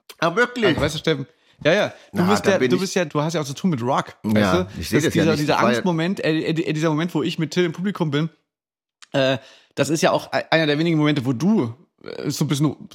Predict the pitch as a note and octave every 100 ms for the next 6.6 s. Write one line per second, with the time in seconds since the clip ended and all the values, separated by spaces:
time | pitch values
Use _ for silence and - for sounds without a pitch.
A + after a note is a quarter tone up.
0 | - - A#2+ E3 E3+ D#3+ C3+ C3+ C3+ C#3+
1 | C#3+ C#3+ C#3+ C#3+ C#3 - B2+ C#3 - A#2+
2 | B2 B2+ D3+ - D3 - C3 G#2 G2+ A#2
3 | G#2+ C3 D3 A#2+ A2 A2 - A2+ - -
4 | - G2+ A#2+ C3+ A2+ G#2+ G#2+ F#2+ G2 F#2+
5 | F2+ F2 - G#2+ - G#2+ E2 - F2 -
6 | F#2 G2 G2+ F#2+ E2+ E2